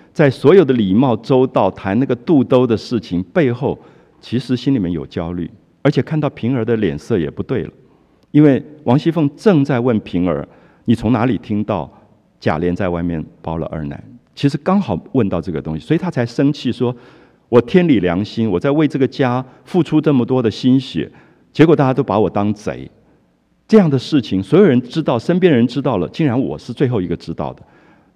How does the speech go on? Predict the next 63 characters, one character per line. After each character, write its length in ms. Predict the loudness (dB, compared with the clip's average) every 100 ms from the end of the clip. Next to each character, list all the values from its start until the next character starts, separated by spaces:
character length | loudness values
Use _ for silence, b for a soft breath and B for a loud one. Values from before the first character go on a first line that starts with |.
| -2
他 160 | -2
其 160 | 0 -2
实 120 | -2
刚 180 | -2 0
刚 160 | 0 -2
爆 220 | -2 -4
发 200 | -4 -8
这 140 | -4
一 160 | -4 -4
句 160 | -6 -10
话 180 | -8 -10
出 160 | -8
来， 120 | -10 -4
所 100 | -2
以 60 | -2
平 200 | 0 0
儿 140 | 2
脸 180 | 0 -4
色 160 | -4
也 80 | -4
不 140 | -4 -10
好 160 | -12 -16
看， 120 | -18 -18 b b b
所 100 | -2
以 40 | -2
袭 180 | 2 2
人 160 | 2
绝 120 | 0
对 120 | -2 -2
看 200 | -4 -8
出 140 | -8
来。 180 | -10 -12 b b
可 80 | -2
是 80 | 0
刚 140 | 2
才 120 | 2 2
讲 180 | 0
说 100 | 0
袭 220 | -2 0 2
人 100 | 2
也 80 |
不 140 | 2 2
能 100 | 0
说 200 | 0 -6 B 2
，“哦， 100 | 4
你 80 |
们 80 | 6
脸 140 | 6 4
色 100 | 2
不 120 | 0
好 100 | -2
看， 180 | -2 0
我 80 |
走 280 | 0 0 -4
了。” 120 | -8 -16 _ b b b b -8
他 140 | -4
还 160 | -2 -2
必 200 | -2 -4
须 200 | -2 0
在 80 |
那 80 | 2
边 100 | 2
讲 180 | 2 -4